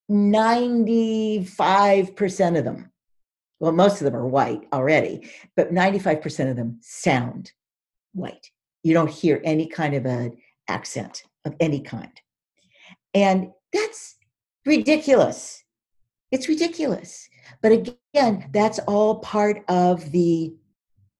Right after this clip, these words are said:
the, um, the non-inclusive behavior and the challenges that people of color and often women or people from another country face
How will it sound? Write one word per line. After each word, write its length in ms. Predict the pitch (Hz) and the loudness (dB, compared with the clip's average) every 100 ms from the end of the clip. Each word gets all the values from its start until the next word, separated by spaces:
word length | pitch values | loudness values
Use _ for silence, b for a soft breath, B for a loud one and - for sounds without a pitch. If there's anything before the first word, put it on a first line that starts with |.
| _ | _
the, 420 | - 160 180 170 - | -20 2 2 4 2
um, 460 | 147 139 131 127 _ - _ _ _ _ _ _ | 0 0 -2 -4 _ -20 _ _ _ _ _ _
the 120 | 160 | -2
non-inclusive 1080 | 160 147 143 180 214 170 156 - 147 - 127 | 2 2 2 2 0 -2 -6 -4 -6 -6 -10
behavior 640 | 131 120 127 120 143 185 311 _ _ _ _ _ _ _ _ B B 185 | -8 -6 -6 -6 -10 -12 -14 _ _ _ _ _ _ _ _ B B -4
and 140 | 180 165 | -2 -2
the 40 | |
challenges 1200 | 160 190 175 214 202 131 127 139 139 139 - - - _ | -4 -2 0 0 -2 -4 -6 -10 -14 -16 -16 -16 -20 _
that 420 | 123 147 143 - - | -4 -2 0 -4 -12
people 280 | 120 135 185 | -10 -6 -6
of 120 | 185 | -8
color 500 | - - - 196 b b b _ _ | -10 -8 -6 -8 b b b _ _
and 520 | 151 143 143 151 156 - _ _ _ _ _ - | 0 0 -2 -4 -6 -10 _ _ _ _ _ -10
often 400 | 113 117 175 214 | -8 -4 -4 -4
women 520 | 127 123 110 156 247 - _ B B _ | -6 -4 -2 -2 -2 -6 _ B B _
or 160 | 156 156 | -2 -2
people 340 | - 151 151 | -4 -4 -6
from 280 | 139 151 139 | -4 -2 0
another 240 | 143 143 | 0 -2
country 680 | 175 - 156 139 - 139 156 b b _ | -4 -6 -6 -6 -6 -8 -8 b b _
face 580 | - 349 - - - | -2 0 -2 -10 -20